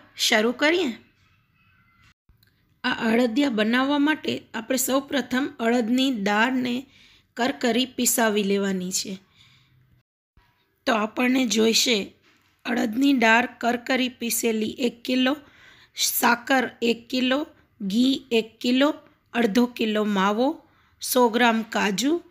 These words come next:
સો ગ્રામ પિસ્તા, સો ગ્રામ કિસમિસ,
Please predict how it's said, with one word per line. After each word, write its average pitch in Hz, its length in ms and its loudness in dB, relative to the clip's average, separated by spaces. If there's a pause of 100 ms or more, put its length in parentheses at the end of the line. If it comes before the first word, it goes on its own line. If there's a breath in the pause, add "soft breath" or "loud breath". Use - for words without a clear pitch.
(120)
સો 247 300 2
ગ્રામ 226 300 2
પિસ્તા, 254 600 0 (240)
સો 240 280 0
ગ્રામ 233 320 2
કિસમિસ, 262 680 0